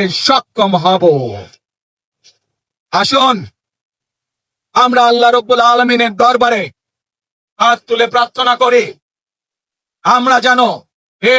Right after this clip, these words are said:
রব্বুল আলমিন, হে একমাত্র মালিক, হে একমাত্র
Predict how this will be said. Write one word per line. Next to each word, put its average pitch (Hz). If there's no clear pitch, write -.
রব্বুল 247
আলমিন, 254
হে 240
একমাত্র 262
মালিক, 262
হে 226
একমাত্র 269